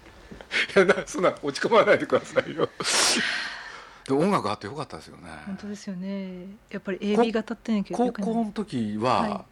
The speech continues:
Speaker 2: い。
Speaker 1: じゃあ。
Speaker 2: 私はずっとあの、音楽をしてることを父には隠し通していたので。
Speaker 1: あ、そうなんだ。
Speaker 2: ええ。なので、あの、全然大学に入った時も、
Speaker 1: うん。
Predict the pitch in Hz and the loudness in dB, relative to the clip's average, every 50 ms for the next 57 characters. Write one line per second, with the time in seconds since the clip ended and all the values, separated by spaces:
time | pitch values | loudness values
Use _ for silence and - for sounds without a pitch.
0 | - - - - 143 131 110 95 - - - - - - - 285 277 - - 294 | -20 -14 -2 2 4 6 6 4 2 -2 -8 -14 -20 -10 -8 -8 -6 -4 -4 -6
1 | 285 240 269 233 - 262 220 220 269 294 269 214 202 - 175 - - - 196 190 | -4 -6 -6 -6 -4 -4 -2 -2 -2 0 -2 -2 -2 -4 -10 -10 -8 -8 -8 -8
2 | - - 190 - 180 175 - - - - 247 214 185 170 - - 185 - - - | -10 -12 -12 -12 -10 -10 -8 -8 -8 -6 -6 -6 -6 -6 -10 -12 -12 -10 -8 -8
3 | - - 254 214 - - - 165 165 170 160 156 160 165 170 170 175 - - - | -8 -8 -10 -12 -12 -12 -14 -14 -14 -14 -14 -14 -16 -16 -16 -16 -16 -18 -20 -20
4 | - - - - - - - - - - - - - 175 165 139 85 80 - - | -20 -20 -20 -20 -20 -20 -18 -14 -12 -12 -10 -10 -12 -12 -12 -12 -14 -16 -18 -16
5 | - - 233 226 214 196 190 - - - - - - 247 240 226 220 196 208 190 | -8 -4 -2 -2 -2 -2 -4 -8 -16 -20 -20 -12 -8 -4 -2 -2 -2 -2 -4 -4
6 | 170 165 - - - 190 180 180 175 175 175 170 170 170 170 175 185 - 240 233 | -6 -8 -10 -12 -10 -8 -6 -6 -6 -8 -8 -8 -8 -8 -8 -6 -4 -2 0 0
7 | 220 220 226 214 214 220 - - - - - - - - 240 233 240 220 - 226 | 0 0 0 -2 -2 -4 -10 -20 -20 -20 -20 -10 -4 0 0 0 2 2 2 0
8 | 226 214 240 220 - 185 180 180 170 - 180 190 208 208 185 156 | 2 2 0 -2 -2 -4 -8 -8 -10 -6 -4 -2 -2 -2 -2 -6